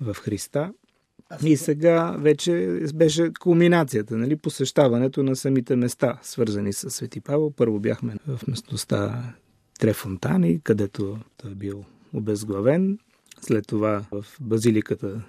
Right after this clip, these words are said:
Speaker 1: Свети Павел, Извъстелите на Рим, на две мили от мястото на екзекуцията, според преданието, където е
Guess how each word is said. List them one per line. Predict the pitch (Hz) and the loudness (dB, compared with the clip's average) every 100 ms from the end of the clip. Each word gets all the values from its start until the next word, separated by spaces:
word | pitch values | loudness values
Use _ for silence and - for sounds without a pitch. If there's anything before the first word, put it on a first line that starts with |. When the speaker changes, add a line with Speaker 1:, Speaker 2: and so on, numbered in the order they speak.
| - | -14
Speaker 1:
Свети | - 110 | -12 -4
Павел, | 104 104 104 98 | -2 0 -2 -2
Извъстелите | 104 107 101 - 104 101 123 | -4 -4 -8 -6 -8 -8 -12
на | 101 | -8
Рим, | 139 147 | -6 -4
на | 123 117 | -2 4
две | 135 | 6
мили | 135 139 120 107 | 6 4 2 -2
от | 104 - | -2 -2
мястото | 110 104 - - | -2 -2 -8 -4
на | 101 98 101 113 _ _ _ - 131 | -4 -4 -10 -14 _ _ _ -10 -4
екзекуцията, | 110 104 104 104 - 98 - 165 180 _ | -2 -4 -4 -4 -4 -10 -6 -4 -4 _
според | _ - 117 - | _ -10 -8 -4
преданието, | 113 135 156 170 | 0 0 0 -4
където | 117 110 107 110 | -4 -4 -4 -8
е | 104 | -8